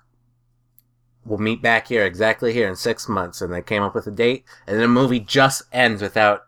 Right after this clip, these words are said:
nothing else. Which kinda sucks because you know there's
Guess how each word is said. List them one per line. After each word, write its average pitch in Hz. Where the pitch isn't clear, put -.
nothing 120
else. -
Which 139
kinda 214
sucks 175
because 139
you 127
know 120
there's 113